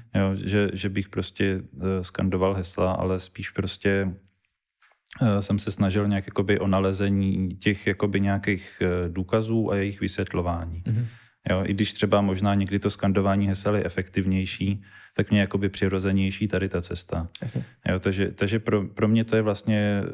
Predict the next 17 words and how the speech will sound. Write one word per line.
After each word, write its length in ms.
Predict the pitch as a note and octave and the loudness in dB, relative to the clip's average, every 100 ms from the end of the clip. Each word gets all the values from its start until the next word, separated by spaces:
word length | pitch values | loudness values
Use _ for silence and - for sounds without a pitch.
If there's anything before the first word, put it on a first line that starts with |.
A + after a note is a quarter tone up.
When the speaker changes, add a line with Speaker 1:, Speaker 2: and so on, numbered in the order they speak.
| - - | -10 -2
Speaker 1:
i, 100 | G#2+ | 0
i 180 | F#2 G#2+ | 2 0
jeden 200 | G#2+ G#2+ | 2 0
z 40 | |
důvodů, 420 | - G2 G2 G2 | 0 0 2 0
proč 300 | G2 F#2+ F#2+ | 0 -2 -4
jakoby 640 | - G2+ F#2+ G2 G2 F#2 F2+ | -4 -2 0 2 2 -2 -6
jsem 380 | - - G2 F#2 | -10 -2 0 2
jeden 240 | F#2 F#2 F#2 | 0 -2 -4
jakoby 320 | F2 F2 F#2 | -2 -2 -2
s-, 360 | - - C#2 C#2 | -2 -6 -6 -6
jsem 220 | - G#2 | -2 0
v 40 | |
radě 240 | F#2+ F2+ F#2 | 0 -2 -4
toho 200 | G2+ G2 | -4 -6
spolku, 520 | - F#2 F2 G2 G2 | -2 -4 0 -2 0
Speaker 2:
Mhm. 160 | A#2+ | 0